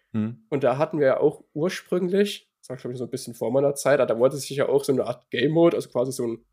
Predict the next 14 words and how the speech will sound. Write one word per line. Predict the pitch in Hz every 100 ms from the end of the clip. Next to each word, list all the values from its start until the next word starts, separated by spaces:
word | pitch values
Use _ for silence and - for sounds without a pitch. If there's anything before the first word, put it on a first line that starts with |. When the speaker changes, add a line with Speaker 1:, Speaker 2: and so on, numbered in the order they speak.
| _ -
Speaker 2:
Code | 135 151
für | - 139
diesen | 131 135
Server | 131 123 143 147 147 _ _
gekauft, | 120 - 127 190 202 _ _ _ _ _ _ -
wo | 143
man | 147
dann | 123
sehr | 123 127
schnell | - 147
<laughs> |
festgestellt | - 190 - - 220 190 - 160 156 156
hat, | 165 170 - - - - -
dass, | 135